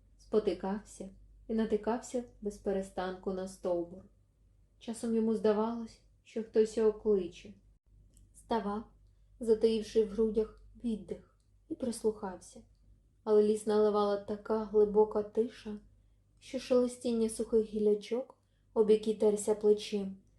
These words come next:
здавалось йому голосним лускотом пня, що валився, стятий сокирою в лісі. Іван йшов далі, простягнувши наперед руки, неначе сліпець, який ловить руками повітря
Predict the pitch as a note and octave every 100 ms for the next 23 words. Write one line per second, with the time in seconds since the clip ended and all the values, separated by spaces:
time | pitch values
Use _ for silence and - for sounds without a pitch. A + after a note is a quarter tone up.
0 | _ _ - G#3 G3+ G3 G3 G3+ G3 G3
1 | G3 F#3+ G3 - G3 A3 A3 F#3+ F#3 -
2 | F#3+ F#3+ F#3 F#3+ - F3 E3 - _ _
3 | _ _ _ - A3+ G#3 G3+ G3 G3 -
4 | F#3 - _ - G3+ F#3+ G3 G3 G3+ F#3+
5 | G#3 G#3+ G#3+ G#3 F#3+ F#3 F3+ - G3 F#3+
6 | _ - - - - - - - - A3+
7 | A3 A3 - A#3 A3 B3 G#3 F3+ F3 _
8 | _ _ _ _ - A#3+ A#3+ A3+ A3+ G#3
9 | G3+ - G#3 G3+ G3+ G3 G3 G3+ A3+ G#3
10 | G3 - A3 G#3+ G#3 G#3 G#3+ - A3 A#3
11 | F#3+ - - _ _ _ _ G#3 G3+ G#3
12 | G3+ G3 G3 G3 F#3 F#3+ F3+ F3+ F#3 E3+
13 | F#3+ F#3+ F#3+